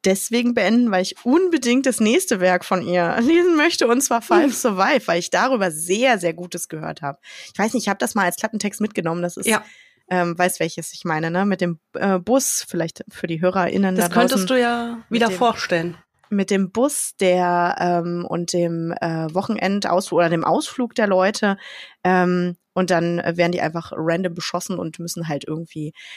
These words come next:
Speaker 1: es gibt ein gruseliges Geheimnis oder ein weirdes Geheimnis und das muss ich dann da irgendwie klären. Äh,
Speaker 2: Mhm.
Speaker 1: das war so nur kurz der Plot, ähm, für die HörerInnen. Ähm, ja. Ja, we-, weiß ich nicht. Vielleicht nehme ich's mit. Vielleicht sage ich auch einfach, ich lese es einfach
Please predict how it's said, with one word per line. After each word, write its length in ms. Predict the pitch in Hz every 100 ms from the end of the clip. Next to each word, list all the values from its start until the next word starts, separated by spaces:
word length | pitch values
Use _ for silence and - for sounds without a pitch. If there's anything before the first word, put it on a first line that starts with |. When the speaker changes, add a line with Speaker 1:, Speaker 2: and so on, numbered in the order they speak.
| - _
Speaker 1:
es 140 | - -
gibt 180 | 175
ein 120 | 170 160
gruseliges 680 | - 202 196 190 180 170
Geheimnis 420 | 165 160 175 170
oder 120 | 160 147
ein 340 | 151 151 123
weirdes 240 | 170 165 -
Geheimnis 360 | 165 156 156
und 100 | 160
das 120 | 165
muss 180 | 160 156
ich 80 | -
dann 160 | - -
da 160 | - -
irgendwie 280 | - 165 -
klären. 400 | - 156 - - -
Äh, 220 | 185 190
Speaker 2:
Mhm. 60 | 185
Speaker 1:
das 240 | 180 208
war 100 | 156
so 220 | - 160 _ _ _ _
nur 280 | - 165 160
kurz 300 | - 156 -
der 140 | - 151
Plot, 480 | - 151 - - _ _ _
ähm, 220 | - 160 160
für 160 | -
die 140 | 165 156
HörerInnen. 500 | 156 - 160 160 160 - - - - _ _
Ähm, 400 | 180 180 180 180
ja. 380 | 180 - - 185 _ _ _ _ _ _ _ _ _ _ _ -
Ja, 160 | 370 349
we-, 300 | 370 - 277
weiß 200 | 403 403
ich 100 | 226
nicht. 160 | 196
Vielleicht 260 | - 311 -
nehme 120 | 302
ich's 100 | 294
mit. 160 | 339 -
Vielleicht 320 | - 311 -
sage 160 | 285
ich 100 | 285 285
auch 100 | 254
einfach, 220 | 254 269
ich 140 | 262
lese 200 | 277 262
es 80 | -
einfach 280 | - 494